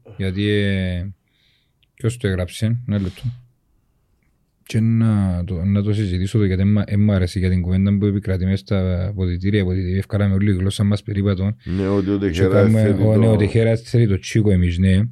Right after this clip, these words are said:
Speaker 1: Είναι δουλειά του Τεχέρα και του κάθε Τεχέρα, αν θέλει, ποιος θέλει. Είναι δουλειά μας να δούμε το καλό της ομάδας.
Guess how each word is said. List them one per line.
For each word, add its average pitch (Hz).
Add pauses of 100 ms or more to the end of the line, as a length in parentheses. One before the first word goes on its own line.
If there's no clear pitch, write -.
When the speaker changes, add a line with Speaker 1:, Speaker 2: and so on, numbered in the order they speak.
(240)
Speaker 1:
Είναι 127
δουλειά 123
του 104
Τεχέρα 90
και -
του 92
κάθε 90
Τεχέρα, 87
αν 87
θέλει, 95
ποιος 90
θέλει. 85 (840)
Είναι 107
δουλειά 120
μας 143
να 120
δούμε 127
το 135
καλό 113
της 135
ομάδας. 101